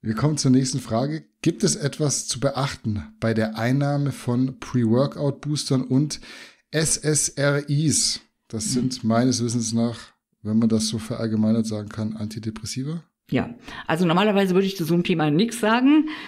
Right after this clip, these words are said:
Speaker 2: weil ich ja,
Speaker 1: Mhm.
Speaker 2: wie gesagt, ja kein Arzt bin, aber
Speaker 1: Mhm.
Speaker 2: ich nehme selber S S R Is.
Speaker 1: Was
Speaker 2: Und
Speaker 1: heißt
Speaker 2: so,
Speaker 1: das denn ausgeschrieben?
Speaker 2: äh, Serotonin-Wiederaufnahmehemmer. Selektive Serotonin-Wiederaufnahmehämmer. Das sind
Speaker 1: Mhm.
Speaker 2: Antidepressiva, die, ähm,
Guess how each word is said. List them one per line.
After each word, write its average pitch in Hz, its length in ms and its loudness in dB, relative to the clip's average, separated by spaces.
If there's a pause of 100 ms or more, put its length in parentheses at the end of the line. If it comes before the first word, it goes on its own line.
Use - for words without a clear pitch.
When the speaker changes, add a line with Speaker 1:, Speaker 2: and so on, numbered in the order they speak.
Speaker 2:
weil 143 140 0
ich - 80 -2
ja, 165 40 -2
Speaker 1:
Mhm. - 60 2
Speaker 2:
wie 214 80 6
gesagt, - 340 -2
ja 180 80 0
kein - 200 -2
Arzt 214 240 -2
bin, 240 180 0
aber 240 280 2 (260)
Speaker 1:
Mhm. 110 80 -2
Speaker 2:
ich 170 80 -4
nehme 190 160 2
selber 196 420 2
S 208 220 -2
S 185 280 -4
R 160 240 -2
Is. 254 380 2 (400)
Speaker 1:
Was 208 160 2
Speaker 2:
Und 143 60 2
Speaker 1:
heißt 156 120 0
Speaker 2:
so, 143 60 4
Speaker 1:
das 131 80 2
denn 123 160 4
ausgeschrieben? 131 600 2
Speaker 2:
äh, - 200 -2 (560)
Serotonin-Wiederaufnahmehemmer. 196 2250 -2 (1080)
Selektive 160 720 -2
Serotonin-Wiederaufnahmehämmer. 156 1300 -2 (360)
Das - 100 -20
sind 175 100 -6
Speaker 1:
Mhm. - 80 -4
Speaker 2:
Antidepressiva, 151 960 0 (480)
die, 220 260 4
ähm, 196 640 2